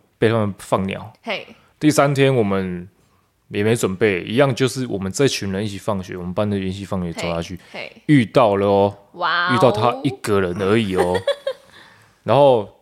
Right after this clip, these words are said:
Speaker 1: 他先发制人，因为那个学长其实高高壮壮的。
Speaker 2: 嗯。
Speaker 1: 啊，我们国中生你能多高？他其实，他其实，他是丑勇那种哦。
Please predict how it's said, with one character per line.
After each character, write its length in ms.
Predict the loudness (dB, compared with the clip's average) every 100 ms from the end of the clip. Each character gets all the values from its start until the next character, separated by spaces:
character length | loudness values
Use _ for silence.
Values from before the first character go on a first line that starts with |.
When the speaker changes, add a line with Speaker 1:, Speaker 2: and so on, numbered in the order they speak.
| _
Speaker 1:
他 140 | 0
先 180 | 2 4
发 140 | 4 4
制 200 | 2 -2
人， 180 | -4 4
因 80 |
为 160 | 4 4 -2 _
那 100 | 4
个 60 |
学 140 | 6 6
长 200 | 6 2
其 160 | -6 -4
实 80 | 2
高 160 | 4
高 120 | 4
壮 200 | 4 0
壮 180 | 2 0
的。 140 | -2 -10
Speaker 2:
嗯。 220 | -8 -8 -10 -18 _
Speaker 1:
啊， 100 | 2
我 100 | 4
们 300 | 4 0 -2 -6
国 180 | -2 2
中 100 | 2
生 300 | 2 2 0 -6
你 120 | -4
能 120 | 0
多 120 | 0
高？ 460 | 4 4 2 -2 _ _ _ _ _ _ _
他 120 | -2
其 200 | 0 2
实， 120 | 0 -2
他 240 | 0 2 2
其 180 | -2
实， 280 | -2 -2 -4 -6
他 120 | -2
是 100 | -2
丑 320 | -2 0 6 6
勇 160 | 6
那 120 | 4
种 200 | 0 -2
哦。 180 | -6 -12